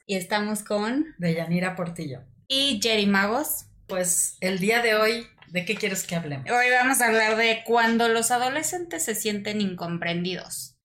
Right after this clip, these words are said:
Speaker 1: Y tenemos
Speaker 2: Superinteresante.
Speaker 1: un set muy ad hoc de adolescente. Un set
Speaker 2: Sí.
Speaker 1: gamer que nos prestaron.
Speaker 2: Lo preparamos especialmente.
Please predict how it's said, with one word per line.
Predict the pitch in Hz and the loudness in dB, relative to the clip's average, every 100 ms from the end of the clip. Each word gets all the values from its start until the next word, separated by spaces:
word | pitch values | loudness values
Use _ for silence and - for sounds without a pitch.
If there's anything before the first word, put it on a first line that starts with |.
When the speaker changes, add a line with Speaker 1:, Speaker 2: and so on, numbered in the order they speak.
| - | -2
Speaker 1:
Y | - | 2
tenemos | 226 220 220 233 233 | 2 2 2 2 2
Speaker 2:
Superinteresante. | - 147 147 - _ | 0 -4 -8 -14 _
Speaker 1:
un | 226 233 | 0 2
set | 226 - 196 190 - - - | 2 2 0 -2 -8 -10 -4
muy | 247 254 | 0 2
ad | 226 208 | 2 2
hoc | 220 247 - - - - | 2 0 -4 -20 -20 -4
de | 214 | 0
adolescente. | 202 196 180 190 - 220 214 170 170 - - | 2 0 0 0 2 0 0 0 -2 -8 -6
Un | 233 | -2
set | 254 254 | 0 0
Speaker 2:
Sí. | - 226 202 | 0 2 4
Speaker 1:
gamer | 208 202 | 4 2
que | 202 | -2
nos | 170 | -4
prestaron. | - 185 - 180 170 175 175 | -4 -6 -2 -2 -2 -4 -2
Speaker 2:
Lo | 175 | 0
preparamos | 190 185 196 226 254 233 | 2 2 2 2 0 -2
especialmente. | 165 - 165 - 190 190 185 - 302 294 294 | -2 -2 0 2 2 0 0 0 0 0 -2